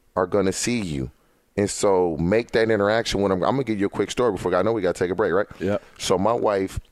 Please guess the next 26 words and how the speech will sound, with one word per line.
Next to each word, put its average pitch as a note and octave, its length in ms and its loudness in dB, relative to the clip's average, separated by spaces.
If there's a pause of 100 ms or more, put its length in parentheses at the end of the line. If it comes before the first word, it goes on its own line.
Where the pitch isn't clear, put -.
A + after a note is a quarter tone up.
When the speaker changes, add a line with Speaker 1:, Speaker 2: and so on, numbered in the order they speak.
(520)
Speaker 1:
when E2 140 0
she - 160 -2
was D#2+ 200 -2
younger, F2+ 240 0
used E2+ 200 -4
to - 60 -2
always F2 360 0
go E2 160 0
to D#2 60 -4
basketball D#2+ 580 0
games D2 300 -2
with C#2 100 -2
her C#2 80 -2
family, C#2+ 460 -4 (400)
Laker F2 320 -2
games, C#2+ 340 -2
and C2+ 100 -4
she - 140 -4
not E2+ 200 0
even D2 180 -2
a C2+ 40 0
Laker E2+ 280 -2
fan, D2 260 -2
go D2+ 140 -2
figure, B1+ 340 -4
right? C#2+ 240 -2